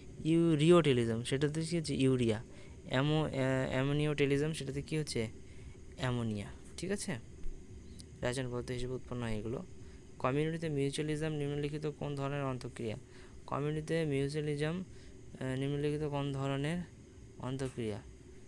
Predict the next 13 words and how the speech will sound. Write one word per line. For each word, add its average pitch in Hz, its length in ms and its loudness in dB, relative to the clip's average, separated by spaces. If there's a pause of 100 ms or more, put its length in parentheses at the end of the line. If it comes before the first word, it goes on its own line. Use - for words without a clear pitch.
(180)
সেটা 135 280 -4
হচ্ছে 147 360 0 (960)
এখানে 127 360 -6
কম্পিটিশন 131 500 -4
হবে 123 200 -4
না, 139 180 -6 (160)
পিটিশন 131 360 -4
হবে 120 240 -4
না, 135 140 -4 (640)
এখানে 135 280 -4
কোঅপারেশন 143 520 0
হবে 131 180 -6
অ্যান্সার, 113 360 -4